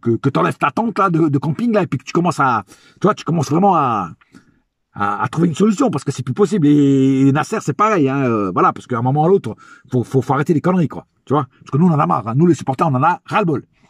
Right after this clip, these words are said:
Voilà. Bon, sur ce, j'ai pas plus à dire, j'ai déjà tout dit, euh, j'en ai marre, toi, je, je me répète et, et je, euh, je me casse la voix, comme dirait Patrick Bruel, à chaque fois, à chaque vidéo, mais, euh,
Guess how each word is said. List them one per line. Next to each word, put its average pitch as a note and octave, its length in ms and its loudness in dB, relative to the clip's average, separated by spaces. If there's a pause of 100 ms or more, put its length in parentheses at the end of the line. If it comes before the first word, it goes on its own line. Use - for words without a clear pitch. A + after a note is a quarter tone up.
(280)
Voilà. E3 220 0 (840)
Bon, G3 180 4
sur G3 180 -2
ce, F#3+ 240 2 (220)
j'ai C#3 160 0
pas - 140 -4
plus E3+ 180 -2
à E3+ 80 0
dire, F3 120 0
j'ai C#3+ 100 -4
déjà C3+ 160 0
tout F3 180 2
dit, F#3 260 4
euh, D#3+ 80 2
j'en C#3+ 140 0
ai D3 80 0
marre, D#3+ 320 2
toi, C#3 220 2
je, A#2+ 160 0
je G#2+ 120 -4
me C3+ 100 4
répète C#3+ 440 0
et, A#2 320 2 (320)
et B2+ 100 2
je, A#2+ 120 0
euh, A2+ 360 0
je G#2 120 -2
me A#2 100 0
casse - 300 -6
la D#3+ 80 0
voix, D#3+ 180 0
comme C3+ 140 -2
dirait C3 160 0
Patrick B2+ 260 -4
Bruel, C#3 360 2 (260)
à A#2+ 80 -6
chaque - 240 -6
fois, D3 120 -12
à C#3+ 40 -4
chaque C#3 280 -4
vidéo, C3 400 4
mais, A#2+ 260 -2
euh, F#2 40 -8